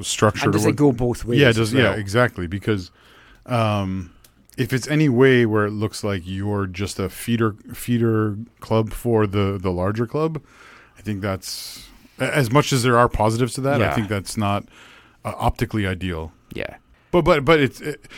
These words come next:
Speaker 1: it's ex-, I guess for me, my initial thoughts are it's exciting to see clubs thinking about this or trying this out or seeing what could work best for them and ultimately, hopefully, what's best for the league and football in Canada.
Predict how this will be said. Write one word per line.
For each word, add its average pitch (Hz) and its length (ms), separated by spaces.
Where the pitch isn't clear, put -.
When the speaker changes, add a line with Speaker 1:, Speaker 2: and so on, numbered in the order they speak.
Speaker 1:
it's 127 180
ex-, - 240
I 139 80
guess 147 220
for 143 120
me, 139 200
my 120 280
initial 113 360
thoughts 101 340
are 92 260
it's 123 180
exciting 117 440
to 107 80
see 104 420
clubs 101 560
thinking 117 360
about 107 220
this 101 340
or 95 80
trying 101 320
this 90 180
out 92 100
or 90 60
seeing 98 400
what 95 240
could 107 140
work 90 240
best 90 240
for 95 100
them 90 260
and 156 220
ultimately, 110 400
hopefully, 107 320
what's 92 220
best 95 220
for 98 120
the 90 100
league 92 340
and 90 200
football 87 280
in 80 60
Canada. 85 360